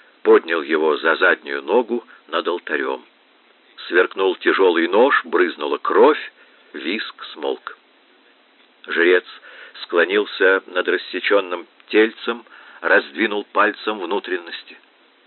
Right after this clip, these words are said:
Толпа затаилась. «Бог принимает жертву», провозгласил жрец, распрямляясь. Запылал хворост в жертвеннике,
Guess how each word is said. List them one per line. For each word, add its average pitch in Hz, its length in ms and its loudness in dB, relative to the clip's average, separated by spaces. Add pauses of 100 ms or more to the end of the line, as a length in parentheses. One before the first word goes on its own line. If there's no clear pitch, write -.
(200)
Толпа 87 460 0
затаилась. 87 720 -6 (1000)
«Бог 135 420 2
принимает 127 720 2
жертву», 82 640 -4 (440)
провозгласил 85 680 0
жрец, 87 320 2 (420)
распрямляясь. 78 720 -4 (760)
Запылал 87 540 2
хворост 131 640 2
в 127 120 -6
жертвеннике, 135 760 -2